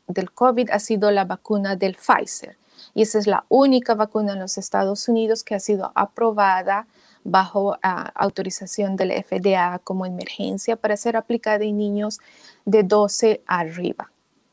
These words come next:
¿no? Entonces, esa es la única y esa es la que hemos estado aplicando, ¿no? Ahora, con este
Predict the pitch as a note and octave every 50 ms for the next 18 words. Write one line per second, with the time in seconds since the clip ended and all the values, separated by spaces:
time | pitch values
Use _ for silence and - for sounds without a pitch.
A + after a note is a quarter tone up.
0 | _ _ _ _ _ _ _ - - F#3+ G#3 - - F#3+ - G3 F#3+ - - F3+
1 | - - F#3 F3+ - G3+ G3 F#3+ F#3+ F3+ F3+ F3 F3+ F#3 F#3 G3+ - B3+ A#3 A3+
2 | - _ _ - _ _ - F#3+ - - G3+ G3 F#3+ F#3+ - F#3 F3+ F3+ F3+ -
3 | - F#3 - - F3+ F3 F3 E3+ - - F#3 - - - F3+ E3 D#3+ - - D3+
4 | D3 F3+ G3 G#3+ A#3+ - _ _ - - - - - - - A3 A3+ A3 G#3+ G3+
5 | G3+ F#3 - - _ _ - _ - - A3+ A3 G#3+ A3 A#3 - - C4+ A#3+